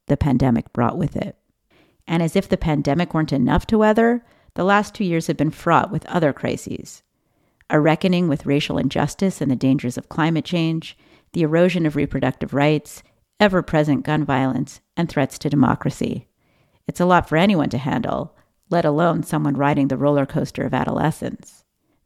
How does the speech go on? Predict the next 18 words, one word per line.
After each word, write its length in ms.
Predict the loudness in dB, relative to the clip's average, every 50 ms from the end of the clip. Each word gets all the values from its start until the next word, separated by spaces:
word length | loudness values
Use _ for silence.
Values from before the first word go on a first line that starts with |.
| _ -6
That's 320 | -2 0 0 0 0 0
why 120 | 0 0 2
we 120 | 2 -2
started 340 | -2 -2 -2 -2 -2 -2 -4
this 140 | -4 -2 0
episode 420 | -2 -2 -2 -2 -2 0 0 0
with 120 | 0 0 -2
the 60 | -2
voices 440 | -2 0 -2 -2 -2 -4 -6 -6 -8
of 100 | -8 -6
teens. 560 | -4 -4 -2 -2 -4 -6 -10 -12 -18 -20 _ _ _ _
There's 160 | -4 -4 0 0
a 60 | 2
lot 180 | 2 2 2
of 140 | 0 -2 -4
talk 280 | -4 -2 -2 0 0 -2
about 380 | -2 0 2 2 2 2 0
teens, 460 | -6 -10 -10 -10 -10 -12 -14 -16 -20